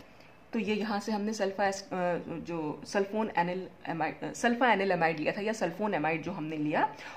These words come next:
उसका हमें सिर्फ acetylation कराना है। तो जब हम इसका acetylation कराएंगे तो यहाँ पर भी एन एच टू और ये भी एन एच टू, तो यहाँ से भी एक एच निकलेगा और यहाँ से भी एक एच निकलेगा। तो सबसे पहले अगर हम इस पे reaction करा रहे हैं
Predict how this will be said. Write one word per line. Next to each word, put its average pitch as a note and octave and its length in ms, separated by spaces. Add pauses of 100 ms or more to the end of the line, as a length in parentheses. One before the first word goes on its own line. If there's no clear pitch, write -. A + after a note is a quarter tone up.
उसका C#4 240
हमें A#3 200
सिर्फ C#4+ 280
acetylation E3+ 680
कराना - 340
है। - 100 (300)
तो C#4+ 60
जब C#4 180
हम D#4+ 100
इसका D4 260
acetylation F#3+ 600
कराएंगे D#3 480 (320)
तो C4 100
यहाँ G3 380
पर G3+ 100
भी A#3+ 220
एन F#3+ 120
एच G#3 180
टू C#4 80
और F3 160
ये D3+ 160
भी E3 140
एन E3+ 100
एच E3+ 180
टू, G#3+ 80
तो A3 100
यहाँ G3 340
से C4+ 140
भी B3+ 100
एक A#3+ 280
एच A#3 220
निकलेगा B3+ 400
और F3+ 120
यहाँ F3 240
से G#3+ 140
भी G#3 140
एक G3+ 140
एच G3 200
निकलेगा। F#3+ 320
तो A3+ 120
सबसे - 240
पहले A#3 200
अगर A#3+ 160
हम A#3+ 140
इस - 160
पे A#3+ 100
reaction G3 400
करा D#3 240
रहे F3+ 140
हैं - 160